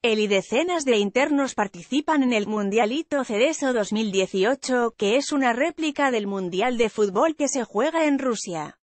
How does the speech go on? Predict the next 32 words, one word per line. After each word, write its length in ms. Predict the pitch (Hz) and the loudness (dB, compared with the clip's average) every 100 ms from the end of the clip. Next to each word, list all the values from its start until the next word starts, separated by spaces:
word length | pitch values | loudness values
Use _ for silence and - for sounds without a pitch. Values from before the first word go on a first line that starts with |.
| _ _ _ _ _ | _ _ _ _ _
Participan 800 | 233 220 202 180 - 269 254 233 | 0 0 -2 -8 -4 0 0 0
treinta 360 | 220 220 214 208 | 0 -2 0 2
y 100 | 196 | 2
dos 240 | 247 320 | 2 0
selecciones 800 | - 269 202 - 247 330 311 285 277 | 0 -2 -2 -4 -2 2 2 2 0
en 160 | 226 | 0
ocho 340 | 320 392 359 330 | 0 -2 -2 0
grupos. 800 | 277 196 190 170 165 156 - - _ _ _ - | 0 0 0 -2 -2 -8 -14 -18 _ _ _ -4
"Nos 300 | 220 202 226 | 0 0 2
ayuda 540 | 190 220 302 294 269 | 0 0 0 2 2
a 20 | |
gastar 480 | 254 226 - 254 277 | 2 -2 0 0 2
nuestras 480 | 240 220 - 196 - | 0 -2 0 0 0
energías 640 | 220 196 190 285 311 285 | 0 0 0 -2 0 0
de 100 | 240 | 0
manera 420 | 214 190 240 294 | 0 2 0 0
positiva, 680 | 269 240 - 208 285 277 254 | -2 -4 -2 -2 0 2 0
nos 300 | - 220 196 | 0 0 0
ayuda 380 | 233 190 175 240 | -2 -4 0 2
a 80 | 233 | 2
sobrellevar 640 | 247 214 208 180 175 220 | 2 0 0 0 0 2
la 160 | 226 202 | 2 0
estancia 640 | 190 - 269 285 285 262 | 0 0 0 0 2 2
en 100 | 240 | 2
este 300 | 247 285 262 | 0 0 0
lugar, 480 | 220 196 190 254 254 | 4 4 4 4 4
aprender 560 | 214 208 214 208 233 262 | 2 0 0 2 2 2
a 140 | 254 | 2
convivir 560 | 247 247 226 214 254 302 | 2 0 0 -2 -2 -2
con 200 | 269 233 | 0 0
los 200 | 220 202 | 0 -2
compañeros", 720 | 226 202 175 180 240 285 262 | -2 0 0 0 2 2 0